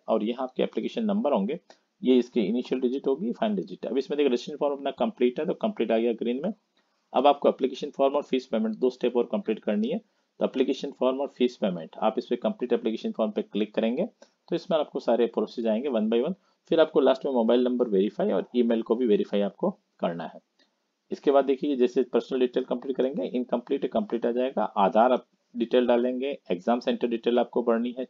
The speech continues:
Choice ध्यान रखिए center आपके पास होना चाहिए, सोच समझ के भरिए इसको, Qualification detail आपकी marksheet अपने पास रखिए उससे भरिए, और भी कोई information जो आप अपना चाहते हैं, family income वगैरह सारी जो इन्फॉर्मेशन यहाँ भरिए। और document uploads, जो भी आपके documents हैं required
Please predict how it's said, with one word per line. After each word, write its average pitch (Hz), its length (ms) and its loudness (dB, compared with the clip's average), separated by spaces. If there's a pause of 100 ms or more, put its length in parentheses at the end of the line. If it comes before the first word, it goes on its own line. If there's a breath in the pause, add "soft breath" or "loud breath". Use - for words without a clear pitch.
Choice 120 320 4 (460)
ध्यान 113 220 2
रखिए 120 280 0
center 110 300 -2
आपके 113 240 0
पास 113 320 0
होना 113 160 -2
चाहिए, 113 280 -2
सोच 113 280 -4
समझ 110 220 -4
के 110 100 0
भरिए 101 280 -2
इसको, 110 220 -6
Qualification 120 520 -2
detail 120 360 0 (380)
आपकी - 240 0
marksheet 113 360 2
अपने 120 200 -2
पास 117 240 0
रखिए 117 260 -2
उससे 107 260 -2
भरिए, 110 360 0
और 175 160 2
भी 180 100 -2
कोई 147 140 -2
information 117 460 -4
जो 113 100 0
आप 107 60 0
अपना 107 160 -6
चाहते 104 300 -4
हैं, 110 120 -4
family 107 340 -2
income 101 240 -4
वगैरह 104 380 -2
सारी 98 280 -2
जो 104 120 -2
इन्फॉर्मेशन 101 460 -4
यहाँ 101 140 -4
भरिए। 123 300 -2 (580)
और 143 160 4
document 123 440 2
uploads, 104 540 0
जो 113 160 2
भी 123 140 2
आपके 113 280 0
documents 110 540 -2
हैं 117 100 -4
required 101 460 -4